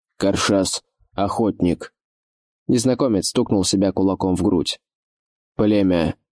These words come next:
Белой Головы». «Ош!» С невольным облегчением ответил Ош, повторяя жест. «Племя Ургаша». «Зачем вы идти в большой каменный дом человека?»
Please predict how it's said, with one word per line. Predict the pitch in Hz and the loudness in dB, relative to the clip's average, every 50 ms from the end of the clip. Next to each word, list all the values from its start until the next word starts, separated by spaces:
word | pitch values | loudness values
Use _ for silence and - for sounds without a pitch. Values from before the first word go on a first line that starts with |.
| _ _ _ _ _ | _ _ _ _ _
Белой | 98 98 110 104 98 95 95 95 | 0 2 2 2 2 2 2 2
Головы». | 95 92 104 101 104 104 101 92 82 73 - - - _ _ _ _ _ _ _ _ _ _ _ _ _ _ _ _ _ _ | 2 2 2 2 2 2 0 0 0 -2 -2 -4 -8 _ _ _ _ _ _ _ _ _ _ _ _ _ _ _ _ _ _
«Ош!» | - 107 113 110 104 - - - - - - _ _ _ _ _ _ _ _ _ _ _ _ _ _ | -2 0 0 2 0 0 -2 -4 -6 -12 -20 _ _ _ _ _ _ _ _ _ _ _ _ _ _
С | _ - - | _ -2 0
невольным | 135 120 101 98 98 95 95 92 92 | 2 2 4 2 2 2 2 2 2
облегчением | 92 92 101 98 - - - 139 127 123 120 110 107 | 2 2 0 0 0 0 0 0 2 2 2 2 0
ответил | 101 - 101 104 95 - - 95 101 | 0 0 0 -2 0 0 2 2 2
Ош, | 117 120 - - - _ _ _ - | 2 0 -2 -6 -8 _ _ _ -4
повторяя | - 135 127 - 135 127 120 110 101 98 95 | -4 -4 -2 0 0 0 2 2 2 2 2
жест. | 85 87 85 73 64 - - _ - _ _ _ _ _ _ _ _ _ _ _ _ _ | 2 0 0 0 -2 -4 -8 _ -16 _ _ _ _ _ _ _ _ _ _ _ _ _
«Племя | - 92 90 87 85 82 82 82 80 82 95 _ _ _ _ _ _ _ _ | 0 2 2 2 2 2 2 2 2 0 -2 _ _ _ _ _ _ _ _
Ургаша». | 123 127 127 117 92 98 87 - - - 60 55 - - _ _ _ _ _ _ _ _ _ _ _ _ _ _ _ _ _ _ _ | 0 2 2 2 2 2 0 0 -2 -2 -4 -4 -6 -10 _ _ _ _ _ _ _ _ _ _ _ _ _ _ _ _ _ _ _
«Зачем | - 87 95 104 110 - 123 113 101 95 92 | 0 2 2 2 2 2 0 2 2 2 2
вы | 90 92 92 | 2 2 2
идти | 90 - - 95 | 0 0 0 0
в | 90 | 2
большой | 82 98 101 98 - 135 127 127 117 | 2 0 0 2 2 2 2 2 2
каменный | - 98 98 101 101 98 98 98 95 90 | 0 0 2 2 2 2 2 2 2 2
дом | 90 98 101 98 95 | 2 2 2 0 0
человека?» | 90 - 110 101 101 101 95 87 78 78 - 67 50 - | 0 2 2 2 2 2 2 0 0 -2 -2 -4 -6 -6